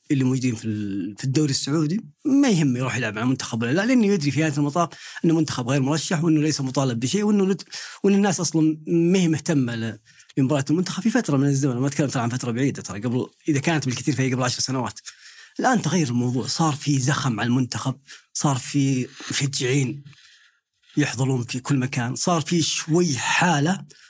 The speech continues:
خلقت تجاه المنتخب الوطني، وهذه الحالة تخلي اللاعب لما يلعب قميص المنتخب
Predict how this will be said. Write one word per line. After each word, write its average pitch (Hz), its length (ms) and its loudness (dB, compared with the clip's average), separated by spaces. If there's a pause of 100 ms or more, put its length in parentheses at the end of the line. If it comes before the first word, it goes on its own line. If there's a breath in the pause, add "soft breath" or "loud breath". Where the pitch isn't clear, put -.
(160 loud breath)
خلقت 165 480 0
تجاه 156 320 0
المنتخب 127 400 -2
الوطني، 113 300 -2
وهذه 196 300 2
الحالة 190 300 0
تخلي 190 240 -2
اللاعب 185 400 2
لما 151 180 2
يلعب 139 380 0 (500)
قميص 160 300 0
المنتخب 170 520 0